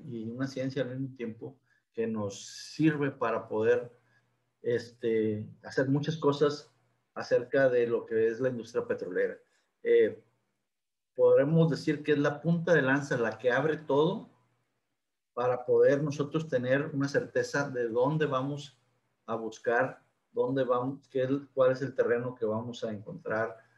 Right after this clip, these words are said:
dónde, qué, cuáles son las expectativas, de qué necesitamos,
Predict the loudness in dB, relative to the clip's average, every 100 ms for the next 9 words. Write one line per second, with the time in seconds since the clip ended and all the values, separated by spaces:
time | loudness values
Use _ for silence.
0 | _ _ -2 -2 -2 -6 _ _ -2 2
1 | 2 0 0 2 2 2 -2 -2 -6 -6
2 | -6 -4 -8 -2 2 2 0 _ _ _
3 | _ _ _ _ -4 -2 0 4 4 4
4 | -2 -12 -2 0 2 0 -4 -6